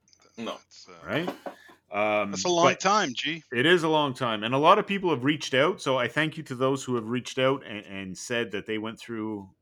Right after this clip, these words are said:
Speaker 3: um, or are currently going through similar experiences.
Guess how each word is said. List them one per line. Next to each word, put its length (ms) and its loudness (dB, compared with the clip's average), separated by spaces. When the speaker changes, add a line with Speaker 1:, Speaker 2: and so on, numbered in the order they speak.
Speaker 3:
um, 420 -8
or 380 -4
are 160 -4
currently 440 -2
going 260 -4
through 180 -10
similar 420 0
experiences. 760 -4